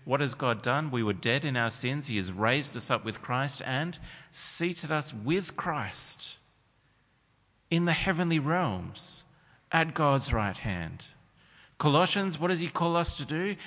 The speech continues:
He calls us to set our eyes on things above. Why? Because that's where Jesus is,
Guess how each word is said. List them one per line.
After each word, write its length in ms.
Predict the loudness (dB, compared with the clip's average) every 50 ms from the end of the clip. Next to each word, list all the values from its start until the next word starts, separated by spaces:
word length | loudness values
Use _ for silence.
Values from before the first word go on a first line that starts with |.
| -12 -6
He 100 | -4 -4
calls 340 | -2 2 2 4 4 4 4
us 180 | 2 0 0 -2
to 120 | -4 -4
set 440 | -2 -2 0 0 2 2 2 2 0
our 300 | 0 0 2 4 2 2 2
eyes 420 | 2 2 2 2 2 0 0 0
on 160 | 0 0 -2
things 440 | -2 -4 -4 -2 -2 0 0 0 -2
above. 640 | -4 -2 0 2 2 4 2 0 -2 -6 -8 -10 -12 -12 -12 -18 -18 -8 -2
Why? 500 | 2 2 4 4 4 2 0 -2 -6 -10 -14 -18 -20 -14 -8
Because 280 | -4 0 0 0 2 2
that's 220 | 0 -2 -2 0
where 120 | 0 0 0
Jesus 580 | 0 0 -2 -2 -2 -2 -4 -4 -4 -4 -6 -4
is, 600 | -4 -4 -4 -6 -8 -10 -8 -8 -8 -10 -12